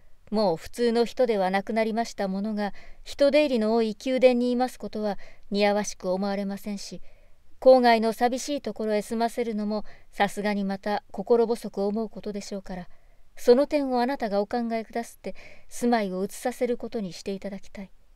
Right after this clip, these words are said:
どうか今後も彼を念頭にお置きください。と法皇がお言いになると、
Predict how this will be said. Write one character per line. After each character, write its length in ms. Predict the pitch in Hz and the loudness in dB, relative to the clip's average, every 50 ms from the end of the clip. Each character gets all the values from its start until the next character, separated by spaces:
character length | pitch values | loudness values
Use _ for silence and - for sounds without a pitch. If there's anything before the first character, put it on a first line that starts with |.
| - - - - - - - - - - - - - - - - | -20 -20 -20 -20 -20 -20 -20 -20 -20 -20 -20 -20 -20 -20 -14 0
ど 140 | 190 214 233 | 4 4 4
う 60 | 214 | 4
か 160 | - 185 - - | 2 -2 -10 -8
今 240 | - - 202 202 202 | -6 -4 -4 -2 -2
後 100 | 208 208 | -4 -4
も 200 | 196 202 202 - - - - - - - - - - | -4 -4 -6 -8 -10 -14 -18 -20 -20 -20 -18 -6 -2
彼 260 | - 208 214 202 190 | 0 2 2 2 2
を 120 | 180 180 | 0 0
念 180 | 180 196 208 208 | 0 -2 -2 -4
頭 240 | - - 220 214 202 | -4 -4 -4 -2 -2
に 140 | 208 202 | -2 -2
お 80 | 202 208 | -2 -4
置 160 | 214 208 - | -4 -6 -10
き 40 | - | -14
く 80 | - 190 | -14 -12
だ 120 | 202 196 | -12 -12
さ 180 | - - 196 185 | -12 -14 -16 -14
い。 80 | - - - - - - - - - - _ - - - - - - - - - - - _ _ _ - _ - - - | -14 -16 -18 -20 -20 -20 -20 -20 -20 -20 _ -20 -20 -20 -20 -20 -20 -20 -20 -20 -20 -20 _ _ _ -20 _ -20 -10 4
と 160 | - 294 294 | 8 8 8
法 360 | - 311 330 339 349 339 339 | 8 6 2 2 2 0 0
皇 40 | 285 | 0
が 160 | 202 190 180 | 0 0 0
お 80 | 196 208 | 0 0
言 140 | 226 226 226 | -2 -2 -4
い 20 | |
に 140 | 233 220 208 | -6 -6 -6
な 100 | 214 214 | -8 -8
る 80 | 220 202 | -10 -10
と、 220 | - - 185 | -12 -10 -10